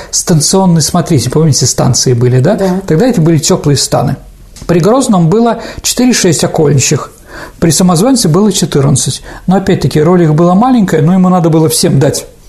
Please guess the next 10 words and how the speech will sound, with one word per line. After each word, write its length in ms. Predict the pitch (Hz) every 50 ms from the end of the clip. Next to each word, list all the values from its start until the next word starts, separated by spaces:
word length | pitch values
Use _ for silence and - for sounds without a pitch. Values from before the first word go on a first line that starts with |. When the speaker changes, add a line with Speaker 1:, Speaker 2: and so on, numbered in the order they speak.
| - - - - - -
Speaker 1:
чтобы 220 | - - - 143 131
все 180 | - - 180
заткнулись, 640 | 151 139 151 151 151 - 156 135 135 127 - - - - - -
да, 240 | - 147 160 180 - - - - - - - -
должности, 580 | - 160 170 160 139 127 131 135 123 - - -
да. 320 | 151 139 151 175 202 190 - - - - - - - -
А 480 | - - 165 170 170 170 170 170 170 165
при 160 | 160 - 190
Алексее 360 | 196 196 175 - - - 208
Михайловиче, 720 | 185 185 180 190 220 247 262 262 240 - - 247 240 233